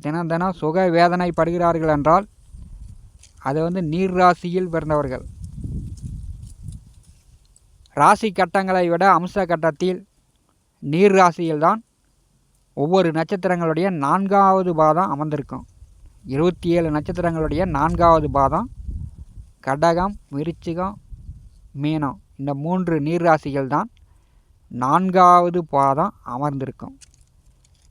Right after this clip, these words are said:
இருபத்தி ஏழு நட்சத்திரங்களில் நான்காவது பாதத்தில் பிறந்தவர்கள் வாழ்க்கையில ஏற்றத்தாழ்வுகள் தினந்தோறும் வந்துக்கிட்டே இருக்கும். திருமணமாக இருந்தாலும் சரி,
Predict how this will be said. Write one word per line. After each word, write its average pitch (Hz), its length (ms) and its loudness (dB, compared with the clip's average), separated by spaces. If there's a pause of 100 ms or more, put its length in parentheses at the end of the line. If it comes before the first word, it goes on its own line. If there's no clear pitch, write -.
(1200)
இருபத்தி 214 440 4
ஏழு 202 180 4
நட்சத்திரங்களில் 202 640 0 (100)
நான்காவது 202 720 6
பாதத்தில் 180 480 2
பிறந்தவர்கள் 175 520 0 (1300)
வாழ்க்கையில 165 500 0 (1400)
ஏற்றத்தாழ்வுகள் 180 920 2 (140)
தினந்தோறும் 180 480 0
வந்துக்கிட்டே 160 340 -2
இருக்கும். 143 240 -10 (1600)
திருமணமாக 170 680 0
இருந்தாலும் 151 320 -4
சரி, 147 140 -2